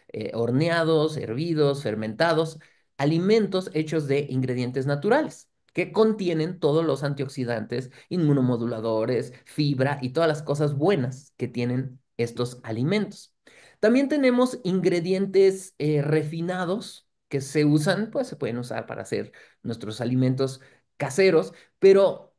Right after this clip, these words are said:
muchos de estos ingredientes refinados, pues, ya no tienen fibra, no tienen vitaminas, no tienen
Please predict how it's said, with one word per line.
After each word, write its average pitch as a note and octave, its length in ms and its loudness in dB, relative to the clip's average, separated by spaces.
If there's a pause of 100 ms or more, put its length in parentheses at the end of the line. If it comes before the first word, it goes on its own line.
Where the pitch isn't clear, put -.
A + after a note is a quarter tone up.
muchos B3 600 -2
de G3+ 280 0 (140)
estos G3 420 -2
ingredientes F#3 720 0
refinados, E3+ 920 0
pues, D#3+ 180 0
ya F3 200 0
no G3+ 240 2
tienen F#3+ 380 2
fibra, F#3+ 320 -6
no C#3+ 180 -4
tienen F3 300 -6
vitaminas, D#3+ 600 -4
no D#3 180 -4
tienen E3+ 420 -4